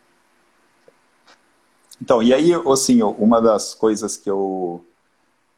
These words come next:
que eu, assim, eu vou, vou deixar claro pra todo mundo que eu ainda não fiz nenhum N F T, eu não fiz nenhuma criptoarte ainda,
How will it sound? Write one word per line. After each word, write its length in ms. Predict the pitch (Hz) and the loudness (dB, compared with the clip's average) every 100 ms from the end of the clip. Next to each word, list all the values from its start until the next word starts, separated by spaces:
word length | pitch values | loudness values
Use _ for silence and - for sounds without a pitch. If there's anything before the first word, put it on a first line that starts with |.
| _ | _
que 80 | |
eu, 320 | 104 107 104 - | -4 -4 -6 -8
assim, 340 | 107 113 123 - 107 - | -6 -6 -8 -10 -18 -4
eu 100 | 107 | -2
vou, 300 | 123 139 123 | 0 -2 -4
vou 80 | 127 | -6
deixar 240 | 143 143 | -4 -4
claro 300 | - 127 131 | -2 -2 -2
pra 120 | 123 | -6
todo 180 | 113 117 | -12 -12
mundo 160 | 120 127 | -12 -10
que 60 | |
eu 40 | 131 | -10
ainda 200 | 131 135 | -10 -10
não 140 | 135 | -12
fiz 400 | 135 _ 135 143 | -16 _ -16 -14
nenhum 280 | 127 120 117 | -10 -8 -8
N 100 | 104 | -10
F 120 | 104 | -14
T, 240 | - 104 - _ _ _ _ _ _ - | -14 -14 -14 _ _ _ _ _ _ -10
eu 80 | |
não 160 | 104 110 | -8 -8
fiz 320 | 113 - 123 | -8 -6 -6
nenhuma 300 | 120 123 135 | -4 -4 -4
criptoarte 720 | 131 123 117 113 101 101 98 104 | -6 -8 -6 -2 -2 -2 -8 -12
ainda, 360 | 95 101 123 | -12 -10 -12